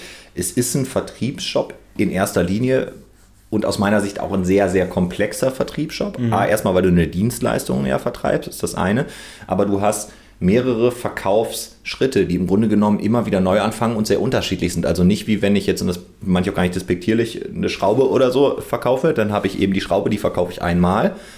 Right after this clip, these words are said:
Speaker 1: So, und ist auch ein Sinn dahinter und alles gut, ist wahrscheinlich auch nicht einfach, aber, ähm, ich verkaufe erstmal mich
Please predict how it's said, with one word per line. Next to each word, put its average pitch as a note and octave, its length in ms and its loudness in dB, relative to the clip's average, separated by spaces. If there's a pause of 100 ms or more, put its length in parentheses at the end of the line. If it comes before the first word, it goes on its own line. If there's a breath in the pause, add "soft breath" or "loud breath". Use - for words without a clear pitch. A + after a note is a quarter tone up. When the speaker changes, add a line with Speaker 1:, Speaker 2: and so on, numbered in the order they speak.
(140)
Speaker 1:
So, - 180 0
und - 260 -6 (920 loud breath)
ist B2 140 -4
auch C3 120 4
ein C3 80 2
Sinn D3 160 4
dahinter F3+ 440 4
und - 180 0
alles G#2+ 200 0
gut, D#3+ 180 2
ist - 120 -6
wahrscheinlich G#2+ 320 -2
auch A#2 100 -4
nicht - 160 -2
einfach, D3+ 300 -2
aber, C#3 400 0 (380 loud breath)
ähm, A#2+ 400 2 (180)
ich - 140 -4
verkaufe B2+ 420 0
erstmal C3+ 680 2 (800 loud breath)
mich D3 600 0